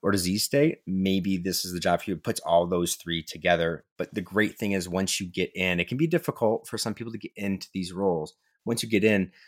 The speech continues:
transfer, uh, transferability to different departments within the pharmaceutical industry is a lot greater. Um, you can get into medical writing. We've talked about medical writing in the past. You can get into research, clinical research sites. Uh,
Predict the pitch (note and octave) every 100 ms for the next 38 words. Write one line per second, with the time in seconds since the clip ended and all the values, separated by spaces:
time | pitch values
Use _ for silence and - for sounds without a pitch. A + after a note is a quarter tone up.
0 | _ - B2+ A#2 - - A2+ - F#2+ F2+
1 | F2+ - A2 - F#2+ G2 G2 F2+ E2 D#2
2 | - - F2 F#2+ F#2+ E2+ - - F2+ F2
3 | - F2 F2 F2 E2+ - _ _ - F2+
4 | - F2+ - F2+ D#2+ F#2 G2+ - F2 D#2+
5 | C#2+ C2 - D2 B1+ G1+ - - _ _
6 | - D2 C2 B1 - _ - - - _
7 | - F#2 F2+ F2 F2 - F#2+ F2+ F2+ F#2+
8 | F#2 G2+ G#2+ A#2+ A2 F#2 F#2 - E2+ D2+
9 | D2+ E2 D#2 - D2+ F#2 - E2+ F2 E2+
10 | D#2 D2+ E2+ E2+ G2+ F#2+ - - F#2 F2
11 | F#2+ E2+ E2 - C#2+ - F#2+ F#2+ F#2+ -
12 | - _ _ _ _ - C2+